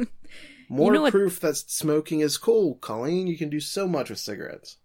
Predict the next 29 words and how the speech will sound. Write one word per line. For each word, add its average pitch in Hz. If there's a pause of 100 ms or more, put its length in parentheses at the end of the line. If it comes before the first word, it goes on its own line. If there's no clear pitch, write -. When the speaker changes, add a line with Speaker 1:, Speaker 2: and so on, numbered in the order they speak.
Speaker 2:
Apparently. 185 (200)
Wow, 190
I've 220
learned 185
a 160
lot. 151
<laughs> - (580)
<laughs> -
from 190
this 190
two-hour 180
special. - (260)
And 226
surprisingly, 240 (320)
the 208
hint, 262 (100)
the 240
Conan's 311
hint 269
was 254
not 285
cigarettes. 202 (1000)
Speaker 1:
No, 156 (180)
it 110
was 110
tennis 175
ball. 107 (220)
<laughs> 285 (1500)
So, -